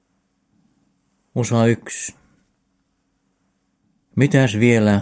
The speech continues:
olisi lisättävää? Joka unohtaa esivanhemmat, unohtaa tulevaisuutensa. Joka ei tiedä, mistä on poiessa,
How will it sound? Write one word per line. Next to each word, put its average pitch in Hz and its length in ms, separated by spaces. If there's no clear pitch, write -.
olisi 101 460
lisättävää? 101 1040
Joka 127 320
unohtaa 127 880
esivanhemmat, 101 1040
unohtaa 98 640
tulevaisuutensa. 95 1300
Joka 113 320
ei 117 100
tiedä, 120 600
mistä 110 340
on 92 180
poiessa, 101 800